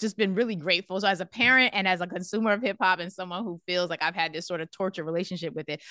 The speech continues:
I'll just say thank you for holding that line, because the idea of transformative love, and, and again, I love that phrase because it's not, it's not about judging people. It's about, here's the information. This is the impact of the food we are consuming.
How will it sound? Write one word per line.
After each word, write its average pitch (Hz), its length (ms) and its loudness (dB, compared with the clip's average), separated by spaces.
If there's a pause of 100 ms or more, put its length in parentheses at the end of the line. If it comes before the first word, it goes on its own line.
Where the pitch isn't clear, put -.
I'll 247 220 6
just 202 180 -2
say 175 300 -2
thank 208 260 2
you 170 220 -4
for 170 340 -2
holding 208 380 -4
that 160 220 2
line, 175 500 2 (240)
because 220 180 2
the 226 100 4 (100)
idea 269 200 -2
of 240 60 -2
transformative 202 720 -4
love, 196 240 4
and, 170 100 -2
and 180 160 0
again, 196 260 2
I 190 60 4
love 214 320 2
that 202 200 -2
phrase 190 320 -2
because 170 240 -4
it's 175 200 -6
not, 196 320 6 (320)
it's 185 120 -4
not 262 140 6
about 262 300 6
judging 269 420 4
people. 262 260 2
It's 254 120 0
about, 262 260 4
here's 311 240 0
the 320 120 -6
information. 277 760 -2
This - 140 -2
is 285 40 -12
the 294 160 0
impact 277 520 4
of 214 120 2
the 196 100 -2
food 254 340 -2
we 233 160 0
are 214 160 2
consuming. 170 520 -10